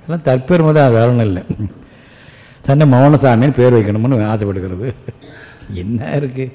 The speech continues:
விளம்பரம் தான். ஆகவே இது பேசாம இருந்ததுனாலே அப்படியே முத்தி வந்துருதோ,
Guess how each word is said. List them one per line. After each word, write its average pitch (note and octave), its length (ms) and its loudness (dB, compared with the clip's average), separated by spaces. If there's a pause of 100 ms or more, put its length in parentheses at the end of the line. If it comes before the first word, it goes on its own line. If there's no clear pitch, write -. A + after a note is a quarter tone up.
(400)
விளம்பரம் G#2+ 540 -4
தான். A2+ 160 -4 (880)
ஆகவே A2 360 2 (920)
இது B2+ 160 6 (520)
பேசாம C3 380 4
இருந்ததுனாலே A#2+ 540 4
அப்படியே A2+ 300 4
முத்தி A2+ 220 -2
வந்துருதோ, A#2 340 2